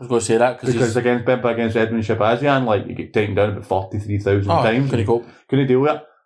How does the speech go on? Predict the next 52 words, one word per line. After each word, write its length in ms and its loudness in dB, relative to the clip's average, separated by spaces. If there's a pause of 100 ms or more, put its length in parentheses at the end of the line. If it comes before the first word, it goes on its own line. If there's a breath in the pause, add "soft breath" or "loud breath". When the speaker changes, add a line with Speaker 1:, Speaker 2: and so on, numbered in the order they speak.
(120)
Speaker 2:
And 100 -8
it 60 -10
showed 200 -2
a 80 0
bit 60 2
of 180 0
progression 440 0
for 120 -2
me, 180 0
and 80 -2
it 40 -4
was 100 -4
really 240 2
good 140 -2
to 100 -4
see. 280 -4
Speaker 1:
Because 220 -8
Speaker 2:
And 140 0
his 0 -
Speaker 1:
Darren's, 380 0
Speaker 2:
striking 200 0
was 100 4
Speaker 1:
Darren's 80 0
Speaker 2:
still 140 2
really 120 4
Speaker 1:
arms, 100 -2
Speaker 2:
good. 160 0
Speaker 1:
Darren's 320 2
arms 240 2
and 100 -4
concrete 320 -4
hands, 400 -4
so. 280 -4 (560 loud breath)
Speaker 2:
Every 220 0
time 220 2
he 60 2
hit 200 0
Bevan 300 2
Lewis, 260 0
man, 240 2
he 60 -4
fucking 320 -6
spinning 320 -2
his 160 -4
head 160 -2
round. 160 2
It 60 -6
was 120 -6
fucking 320 -4
great 240 2
to 80 -2
watch, 300 0